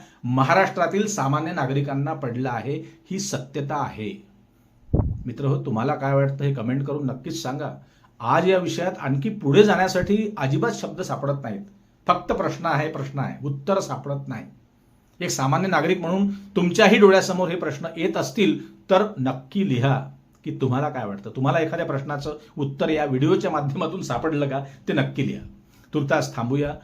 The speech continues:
चॅनलवर नवीन असाल तर सबस्क्राईब करायला अजिबात विसरू नका. जास्तीत जास्त लोकांपर्यंत हा व्हिडिओ शेअर करा, कारण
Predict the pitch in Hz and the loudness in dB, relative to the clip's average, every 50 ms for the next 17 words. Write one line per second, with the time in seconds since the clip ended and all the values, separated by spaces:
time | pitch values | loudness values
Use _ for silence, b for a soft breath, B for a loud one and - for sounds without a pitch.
0 | b b b b b - 151 131 135 165 185 180 175 - 117 107 113 127 135 135 | b b b b b -2 0 2 4 4 2 2 0 -2 -2 -2 0 0 0 0
1 | - 151 147 156 156 - 147 - - - 113 - - - - 123 127 - - - | 0 -2 -4 -4 -4 -6 -6 -6 -4 -6 -6 -8 -8 -8 -6 -4 -4 -4 -4 -6
2 | 107 107 104 101 98 98 107 - - - - - 107 - 139 139 143 139 135 151 | -8 -8 -6 -6 -8 -8 -8 -10 -12 -16 -16 -14 -10 -4 -2 0 0 0 -2 -4
3 | 151 156 B B B B B B 110 107 - 156 151 147 - - 202 151 127 - | -8 -8 B B B B B B -10 -4 0 0 0 0 -2 -4 -4 -4 -2 0
4 | 151 170 196 196 - 196 156 139 135 135 151 156 - 135 135 127 127 120 120 - | 2 2 2 2 2 0 0 0 2 2 0 -2 0 -2 -2 -4 -2 -4 -4 -4
5 | 117 110 107 104 104 101 104 104 B B B B - - - 160 165 165 151 135 | -4 -4 -2 -4 -4 -6 -6 -8 B B B B -16 -4 0 2 2 2 2 0
6 | 123 117 113 107 - b b b - 131 123 123 | -4 -6 -6 -8 -10 b b b -4 -4 -2 -2